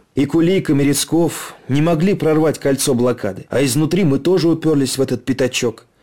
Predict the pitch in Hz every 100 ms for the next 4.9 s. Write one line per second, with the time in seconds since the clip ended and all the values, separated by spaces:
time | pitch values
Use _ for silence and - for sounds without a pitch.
0 | _ _ - 123 127 170 170 165 151 160
1 | 151 147 143 147 156 147 - 147 165 127
2 | 107 - - - 175 147 113 120 135 104
3 | - 107 120 151 - - - _ - 113
4 | 135 139 135 131 - 165 147 - -